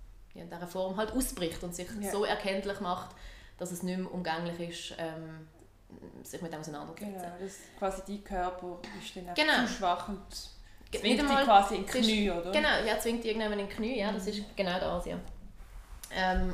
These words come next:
Speaker 1: und es ist auch, und darum eben s-, sehe ich so bis, ähm, jetzt, in dem Zeitpunkt jetzt oder in dieser Situation jetzt, wo ich das alles durch habe, ähm, sehe ich, wie unglaublich wichtig, ähm, das ist für mich und, ähm, dass mich das zu einem völlig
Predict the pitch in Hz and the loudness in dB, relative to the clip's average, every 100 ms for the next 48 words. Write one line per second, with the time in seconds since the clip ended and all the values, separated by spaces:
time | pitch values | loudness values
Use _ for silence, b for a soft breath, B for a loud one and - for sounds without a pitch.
0 | - 196 196 202 - 220 214 196 190 190 | 0 0 0 -2 -4 -2 2 4 4 2
1 | - 185 190 208 220 233 - - - - | 0 4 6 6 2 0 0 -4 -8 -4
2 | 202 208 226 226 208 226 220 208 202 - | -2 0 -2 -2 -2 0 -2 -6 -8 -10
3 | - - 180 175 - 208 - - - 170 | -12 -8 -6 -2 2 2 2 -6 -8 -8
4 | 165 170 180 175 - 180 175 175 170 180 | -6 -6 -8 -10 -14 -14 -12 -10 -6 -6
5 | 185 190 175 170 170 175 170 165 220 220 | -6 -8 -8 -8 -8 -8 -10 -6 -4 -2
6 | 220 175 170 170 170 170 208 214 214 - | -2 -2 -4 -6 -8 -6 -2 8 8 8
7 | B B B B B B 180 175 175 175 | B B B B B B -2 0 -2 -2
8 | 185 202 196 175 196 240 220 - 220 208 | -2 -2 -2 -4 -4 0 0 0 0 0
9 | 185 180 190 190 208 233 226 - - - | 0 -2 -4 -8 -8 -10 -12 -16 -20 -12
10 | 190 190 202 - 202 208 202 196 226 - | -8 -8 -8 -8 -8 -8 -8 -8 -8 -10
11 | 175 175 175 170 170 170 170 - - - | -6 -6 -4 -4 -4 -4 -8 -12 -20 -20
12 | - - 175 190 185 175 180 - 175 170 | -20 -6 -4 -2 -4 -4 -6 -8 -6 -6
13 | - 196 196 190 - | -6 -4 -4 -4 -12